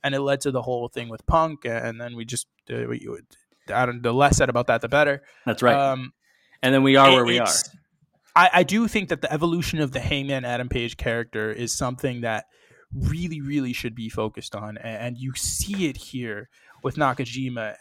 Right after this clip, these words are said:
Speaker 1: and it, he's just a performer who has absolutely maximized every extent of himself.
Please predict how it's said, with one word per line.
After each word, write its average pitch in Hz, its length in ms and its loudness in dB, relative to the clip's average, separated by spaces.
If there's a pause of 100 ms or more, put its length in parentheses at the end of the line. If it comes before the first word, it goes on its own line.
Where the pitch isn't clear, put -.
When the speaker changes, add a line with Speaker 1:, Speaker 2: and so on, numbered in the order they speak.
Speaker 1:
and 123 260 -6
it, 127 280 -10
he's 196 460 -2
just 165 300 0 (400)
a 165 80 8
performer 170 520 4
who 139 220 0
has 131 140 -2 (180)
absolutely 160 720 2
maximized 131 840 -4 (540)
every 180 320 2
extent 151 480 -6
of 160 120 0
himself. 170 680 -4